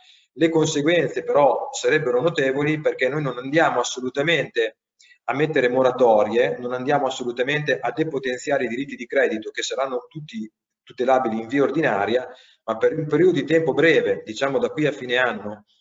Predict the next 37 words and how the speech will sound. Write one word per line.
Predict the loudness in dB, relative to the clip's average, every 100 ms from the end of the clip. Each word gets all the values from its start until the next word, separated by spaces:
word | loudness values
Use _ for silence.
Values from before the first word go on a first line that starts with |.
| -20 -20 _
introduciamo | -2 2 2 2 4 2 2 0 -2 -2
l'impossibilità | 0 0 0 -2 -2 -2 2 2 2
di | 0
chiedere | 0 0 0
fallimento | 0 -2 -2 -2 -4 -2 0 0 -4 _ _ _ _ _ _ _ _ _
per | 4 6 4
questo | 2 0 -4
tipo | -4 -4
di | -4 -4 -4
problema. | -4 2 2 0 -4 -8 -20 _ _ _ _ _ _
Capite | -4 -2 0 2
anche | 2 2 -4 -4
che | 0
in | 2 0 -4 -2
questa | 0 0 0
fase | 2 2 0 -4 -4
i | -4
fornitori | -6 -4 -2 -2 2 2 2 0 0
operano | 0 2 -2 -2 -4 -4 -8
dal | -10 -8
primo | -6 -6
di | -4
luglio | -4 -2 -2 0 0 -2 -8 _
con | -6 -4
piena | 0 2 2
licenza | 0 -2 -2 -2
di | -4
uccidere, | -6 -8 -2 0 0
nel | -2 -6
senso | -6 -6 -4
che | 0 0
le | 0
istanze | -4 -4 -4 -4
di | -4
fallimento | -2 0 0 0
sono | 0 -2 -4
procedibili. | -6 -6 -6 -6 -8 -14